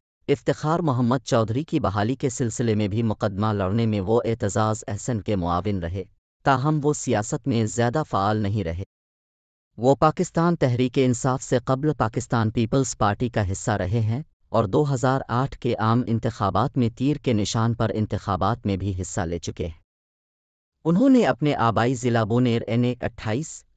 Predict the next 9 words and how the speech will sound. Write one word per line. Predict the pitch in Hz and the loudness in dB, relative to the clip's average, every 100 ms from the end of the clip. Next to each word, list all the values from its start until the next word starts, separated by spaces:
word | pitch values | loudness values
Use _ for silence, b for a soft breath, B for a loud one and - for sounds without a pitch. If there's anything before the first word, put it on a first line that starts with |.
| - | -6
मौजूदा | 104 127 117 156 160 135 | 0 2 2 0 0 0
एन | 127 127 | 0 0
ए | 127 - - | -2 -8 -10
सिफर | - 175 156 127 | -4 -4 -2 -2
नौ | 117 151 - - | -2 -2 -8 -6
से | - 127 | -2 0
इलेक्शन | 104 104 - 117 | 0 -2 -2 -2
लड़ा | 95 87 92 | -2 -2 -2
था, | - | -6